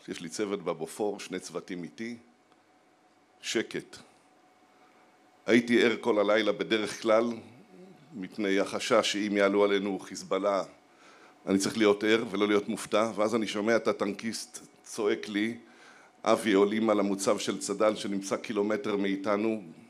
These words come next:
ואני רואה אותו, אני מכבה את האור, מסתכל, אומר לו, "תירה עליהם." מתחיל לירות, יש לי צוות עם הקמב"ץ שלי במקום אחר, אני אומר לו, "תתקרב לשם ותיזהר,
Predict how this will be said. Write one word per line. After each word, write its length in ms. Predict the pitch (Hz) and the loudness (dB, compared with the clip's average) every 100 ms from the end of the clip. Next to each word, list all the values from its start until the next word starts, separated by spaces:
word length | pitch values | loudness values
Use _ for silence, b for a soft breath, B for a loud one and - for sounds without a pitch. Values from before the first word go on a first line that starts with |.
| - | -10
ואני 180 | 95 90 | -6 -4
רואה 160 | 95 98 | 0 0
אותו, 480 | 104 104 135 131 120 - _ _ b b b | 0 0 -2 -2 -6 -18 _ _ b b b
אני 80 | 92 | -8
מכבה 320 | - 101 107 | -4 -2 -2
את 120 | 113 | 2
האור, 280 | 110 110 107 | 2 2 0
מסתכל, 440 | 98 - 104 127 | -4 -6 -6 -4
אומר 140 | 104 113 | -2 -2
לו, 100 | 107 | -4
"תירה 380 | - 110 104 107 | -4 -4 0 0
עליהם." 300 | 87 80 80 - _ _ _ _ b b b b - | -2 -10 -14 -18 _ _ _ _ b b b b -10
מתחיל 320 | 98 - 143 | -6 0 2
לירות, 440 | 120 107 113 113 120 | 4 4 4 2 -2
יש 220 | 120 120 | -2 -2
לי 100 | 110 | -8
צוות 680 | - 139 117 104 - - - _ _ | -2 0 2 0 -2 -8 -20 _ _
עם 160 | 104 104 | -8 -6
הקמב"ץ 480 | 101 104 104 117 - | -4 -2 2 2 0
שלי 180 | 110 104 | -6 -4
במקום 360 | 104 95 113 | -4 -2 -2
אחר, 280 | 98 120 110 | -2 -2 -2
אני 120 | 98 | -2
אומר 180 | 98 107 | -2 -2
לו, 100 | 110 | -2
"תתקרב 580 | 104 98 - 95 110 104 | -4 -8 -4 -2 -2 -2
לשם 320 | 104 110 110 | -4 -2 -2
ותיזהר, 720 | 101 101 110 107 107 113 87 | -2 -8 -4 0 4 4 2